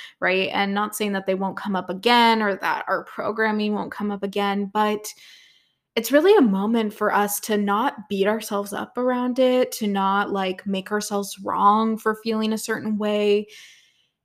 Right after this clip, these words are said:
and really just looking at it through a lens of just compassion and understanding and empathy for our past selves or our current selves or possibly our future selves, right? It's such a beautiful opportunity for us to just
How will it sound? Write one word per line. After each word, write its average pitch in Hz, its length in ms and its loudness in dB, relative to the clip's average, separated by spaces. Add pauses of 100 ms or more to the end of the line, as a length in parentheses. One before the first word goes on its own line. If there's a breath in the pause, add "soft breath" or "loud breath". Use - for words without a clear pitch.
and 233 200 2
really 277 240 4
just 240 420 0 (120)
looking 240 540 0
at 208 180 0
it 202 200 -2
through 214 220 0
a 208 100 2
lens 202 540 0
of 202 180 -6
just 202 280 -4
compassion 196 1000 -4
and 196 240 -6
understanding 202 1200 -4
and 196 340 -4
empathy 202 640 -6
for 190 320 4
our 190 160 0
past 196 320 2
selves 202 320 0
or 185 80 2
our 202 140 4
current 190 340 -6
selves 220 300 -2
or 226 100 2
possibly 226 480 0
our 285 120 2
future 285 280 -6
selves, - 460 -8
right? 190 260 0 (720 loud breath)
It's 254 160 -2
such 285 180 4
a 359 60 6
beautiful 214 640 2
opportunity 208 880 -2
for - 180 -6
us 202 220 -4
to 202 100 -4
just 196 440 -2